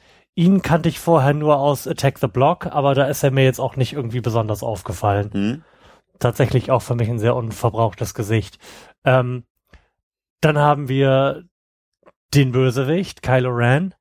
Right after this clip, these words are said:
Speaker 1: gespielt
Speaker 2: Mhm.
Speaker 1: von, von, von, von. Ich hab hier
Speaker 2: Ad-,
Speaker 1: nebenbei die
Speaker 2: Ad-,
Speaker 1: Wikipedia
Speaker 2: Adam
Speaker 1: auf.
Speaker 2: Driver.
Speaker 1: Genau, Adam Driver.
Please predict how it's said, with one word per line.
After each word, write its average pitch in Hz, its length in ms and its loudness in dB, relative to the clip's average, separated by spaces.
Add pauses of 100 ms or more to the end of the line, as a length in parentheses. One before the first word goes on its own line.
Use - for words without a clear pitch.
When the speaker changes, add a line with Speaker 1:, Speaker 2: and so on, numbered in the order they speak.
(120)
Speaker 1:
gespielt 123 440 0
Speaker 2:
Mhm. - 40 -14
Speaker 1:
von, 147 320 -2
von, 143 300 -6
von, 131 240 -8
von. 151 380 -8 (760)
Ich - 160 0
hab 151 140 2
hier 131 160 4
Speaker 2:
Ad-, - 80 4
Speaker 1:
nebenbei 123 280 2
die 113 100 -2
Speaker 2:
Ad-, 104 100 0
Speaker 1:
Wikipedia 110 560 2
Speaker 2:
Adam 90 400 -4
Speaker 1:
auf. - 80 -20
Speaker 2:
Driver. 107 400 0
Speaker 1:
Genau, 123 280 -2
Adam 120 280 -4
Driver. 120 460 0